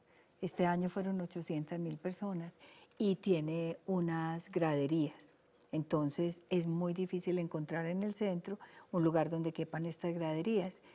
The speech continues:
porque también es cierto que el desfile también se financia en parte con esas graderías y, y bueno, creo que mitos y leyendas no tienen necesidad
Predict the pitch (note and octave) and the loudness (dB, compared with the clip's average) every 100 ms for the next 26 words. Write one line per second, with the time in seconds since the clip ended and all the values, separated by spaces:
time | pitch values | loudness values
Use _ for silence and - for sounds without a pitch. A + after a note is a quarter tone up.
0 | - _ - C4 B3+ F3+ E3 D#3+ F#3+ - | -20 _ 0 2 2 2 0 0 -2 0
1 | G#3+ F#3 - A3+ A3+ F3+ E3+ - E3 D#3 | 2 0 -2 -6 -4 -4 -4 -2 -2 -2
2 | D#3+ F3+ D#3 C#3+ F#3 G3+ F3 D#3 D3 F#3 | -4 -4 -2 -2 -4 -4 -4 -6 -4 -4
3 | F3+ F#3 D3+ - G#3+ - - - _ - | 2 2 2 -2 -8 -8 -20 -20 _ 0
4 | E3 C#3+ F3 F#3 F#3+ D#3+ F3 B3+ A#3+ F3+ | 2 2 2 2 2 2 2 2 2 0
5 | - - - F3+ E3 D3+ D3+ E3+ _ - | -6 -12 -2 0 0 -2 -4 -10 _ 0
6 | E3+ E3+ B2+ B2+ F3 E3+ E3+ G3 D3 E3+ | 6 6 4 0 0 2 2 2 2 0
7 | F#3 G#3+ E3 D#3 D3 C#3 F3+ F#3 E3+ D3 | -2 0 -2 0 0 2 0 -2 -2 -2
8 | E3+ F3 E3 F3 D#3+ - D#3 D#3+ C#3+ C3 | 0 0 0 -2 -4 -6 -4 0 2 0